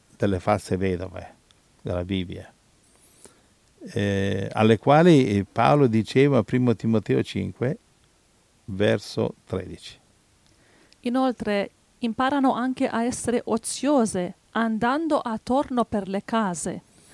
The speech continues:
Speaker 2: E non soltanto a essere oziose, ma anche pettegole e curiose, parlando di cose delle quali non si deve parlare. Primo Timoteo cinque tredici.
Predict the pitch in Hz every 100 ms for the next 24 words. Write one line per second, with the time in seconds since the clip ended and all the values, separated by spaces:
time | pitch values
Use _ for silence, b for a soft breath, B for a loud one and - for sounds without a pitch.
0 | b b b 220 240 - 208 220 214 254
1 | 185 214 - 208 190 180 - 226 220 214
2 | 185 180 247 240 - - 190 - 277 320
3 | 190 185 180 202 - 214 196 254 285 220
4 | 180 175 b b - 240 294 330 277 262
5 | 294 311 285 240 247 - 285 277 226 254
6 | 311 311 226 226 226 196 185 190 180 185
7 | 185 - _ b b b 262 233 220 208
8 | 220 220 - 277 220 - 185 - - -